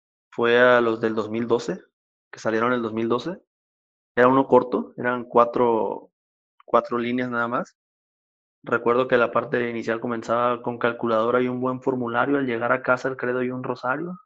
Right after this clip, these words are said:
Y ya después seguía lo del examen. Y empecé,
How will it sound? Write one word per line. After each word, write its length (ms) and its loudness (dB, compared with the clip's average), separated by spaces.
Y 120 -8
ya 100 -2
después 200 -2
seguía 240 -2
lo 80 4
del 140 0
examen. 520 -6
Y 160 -2
empecé, 560 0